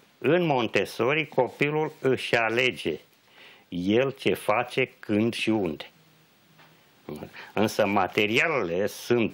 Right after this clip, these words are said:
în așa fel proiectate încât nu-l lasă să greșească sau când greșește, se corectează singur.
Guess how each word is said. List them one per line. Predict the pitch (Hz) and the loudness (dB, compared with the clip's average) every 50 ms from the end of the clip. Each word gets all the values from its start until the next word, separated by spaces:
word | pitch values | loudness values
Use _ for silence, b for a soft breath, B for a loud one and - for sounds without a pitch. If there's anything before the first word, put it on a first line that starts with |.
| - - - | -6 -6 -2
în | 107 101 101 98 92 90 - _ - - - | 0 2 2 2 0 -2 -6 _ -20 -14 -6
așa | 92 90 90 - - - - 120 131 139 | -4 -4 -2 -4 -6 -4 0 0 0 0
fel | - - 147 139 123 | 0 0 0 0 0
proiectate | - - 131 107 92 - - - 104 107 - - 143 - B B B B B | -2 -2 0 0 0 -2 0 0 0 0 2 0 -2 -2 B B B B B
încât | - 120 113 - - 139 131 | 0 0 0 2 0 0 0
nu-l | 139 139 143 143 | 2 0 2 2
lasă | 139 143 143 139 135 - 143 | 2 2 2 2 2 0 -2
să | 127 - 135 | 0 2 0
greșească | 120 104 110 123 117 - 147 120 - - - 87 | 0 0 0 -2 0 0 0 0 0 -2 -4 -2
sau | - - 92 | -2 -2 -4
când | 90 - 117 113 110 92 95 | -2 -2 0 0 0 0 0
greșește, | 104 107 101 92 - - - 113 113 107 - - - - - 160 170 175 - B B B B B B B | 2 2 2 0 -2 -4 -2 0 0 0 -2 -4 -8 -4 -2 0 0 0 -2 B B B B B B B
se | - - 147 135 | -2 0 0 0
corectează | - - 139 135 135 127 - - 143 139 127 135 | 2 2 2 2 2 0 2 0 0 2 2 -2
singur. | 131 - - 117 98 85 80 80 82 - - | -2 -2 -2 -2 -2 -2 -2 -4 -6 -10 -12